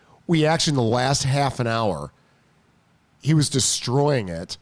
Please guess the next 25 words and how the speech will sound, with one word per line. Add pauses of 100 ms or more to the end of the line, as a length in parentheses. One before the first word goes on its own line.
(560)
And
we
actually
took
a
picture
of
him
holding
the
racket. (420)
And
then,
uh, (160)
his
mom
texted, (320)
and
she
was
like,
"Thank
you
so
much.